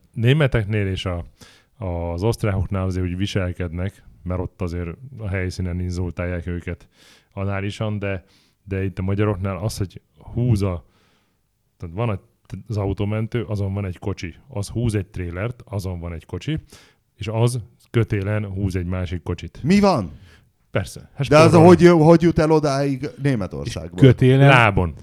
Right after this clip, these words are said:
Speaker 3: kötélen hozza az autót
Speaker 1: Az, a tréler után, utána van.
Speaker 3: száznyolcvannal, vagy, vagy
Speaker 1: Ne, hát az
Speaker 3: mennyivel?
Speaker 1: nyilván nem,
Speaker 3: Vagy
Speaker 1: hogy annyit, hanem az
Speaker 3: százharminccal?
Speaker 1: békés kilencvenszáz.
Speaker 3: A százzal vontatni, az, az se olyan nagyon vide-, vidámnak
Speaker 1: De
Speaker 3: kell.
Speaker 1: őket nem érdekli ez a kérdés, ez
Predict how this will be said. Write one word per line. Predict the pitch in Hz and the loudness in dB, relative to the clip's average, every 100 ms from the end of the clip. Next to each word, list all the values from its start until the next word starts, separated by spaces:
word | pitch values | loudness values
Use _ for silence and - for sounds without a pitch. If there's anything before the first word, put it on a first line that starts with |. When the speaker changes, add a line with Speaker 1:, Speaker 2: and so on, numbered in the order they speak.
| - _ | -20 _
Speaker 3:
kötélen | - 113 123 117 131 135 | 4 4 6 4 4 2
hozza | 113 117 113 113 127 131 | 2 2 2 2 2 0
az | - 113 | -2 -2
autót | 107 107 120 - 131 143 131 | 0 0 0 2 4 4 2
Speaker 1:
Az, | 120 - | -4 -4
a | - | -4
tréler | 135 156 135 104 | -2 0 0 -2
után, | 110 117 131 131 123 | -2 -2 0 -2 0
utána | |
van. | 131 113 120 | 2 4 6
Speaker 3:
száznyolcvannal, | 127 131 131 - 156 104 95 95 | 6 8 6 6 2 2 0 0
vagy, | 98 | 0
vagy | 101 117 | 0 0
Speaker 1:
Ne, | 107 | 2
hát | 113 | 4
az | 113 | 4
Speaker 3:
mennyivel? | 101 117 117 | 2 2 2
Speaker 1:
nyilván | 131 110 | 0 0
nem, | 104 | -2
Speaker 3:
Vagy | 104 101 | -4 -2
Speaker 1:
hogy | 113 | 2
annyit, | 110 | 2
hanem | - 131 135 | 4 4 6
az | |
Speaker 3:
százharminccal? | 117 113 - 107 | 4 4 2 2
Speaker 1:
békés | 104 101 92 | 2 -4 -4
kilencvenszáz. | - 92 87 80 85 80 85 76 - _ _ _ _ _ _ _ _ _ | -6 -4 -4 -4 -6 -6 -8 -10 -14 _ _ _ _ _ _ _ _ _
Speaker 3:
A | 202 180 - - - - _ | 0 0 0 -14 -20 -20 _
százzal | - 123 113 123 | -2 2 2 2
vontatni, | 117 127 127 135 127 127 | 4 4 2 0 0 -2
az, | 123 120 - - | -4 -6 -12 -12
az | - 131 | -6 -6
se | - 95 | -4 -2
olyan | 95 95 | -2 -2
nagyon | 95 90 90 | -4 -6 -6
vide-, | 90 107 - | -8 -8 -8
vidámnak | 92 113 | -6 -4
Speaker 1:
De | 120 139 139 135 | 0 0 0 0
Speaker 3:
kell. | 131 | -2
Speaker 1:
őket | 123 120 - | -2 -2 -4
nem | 92 | -4
érdekli | 90 87 82 98 | -4 -6 -8 -8
ez | 92 | -8
a | |
kérdés, | 90 95 87 92 87 | -8 -8 -6 -8 -8
ez | 87 - | -10 -14